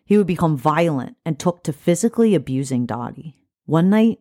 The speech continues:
she escaped an attack and ran through the woods, trying to escape her husband in fear that he would kill her. It had gotten so bad that at one point she was hospitalized after an attack.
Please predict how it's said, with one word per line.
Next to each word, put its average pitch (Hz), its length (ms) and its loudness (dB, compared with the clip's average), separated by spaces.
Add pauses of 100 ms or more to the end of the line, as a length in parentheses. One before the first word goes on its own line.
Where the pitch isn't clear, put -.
(120)
she - 240 -2
escaped 151 480 -2
an 147 100 2
attack 135 560 -4
and 156 160 -2
ran 143 200 2
through 147 180 -2
the 139 100 0
woods, 131 720 -4
trying 165 300 0
to 220 140 2
escape 147 420 -2
her 180 140 0
husband 190 460 2
in 156 180 0
fear 139 560 -4
that - 160 -16
he 160 120 0
would 143 160 2
kill 135 280 -2
her. - 200 -14 (300)
It 185 100 2
had 220 140 2
gotten 180 300 2
so 147 340 2
bad 147 400 -2 (220)
that 147 120 2
at 139 120 0
one 147 260 2
point 185 400 2
she - 180 -4
was 147 140 -2
hospitalized 135 840 0
after 139 320 -2
an 123 100 0
attack. - 640 -6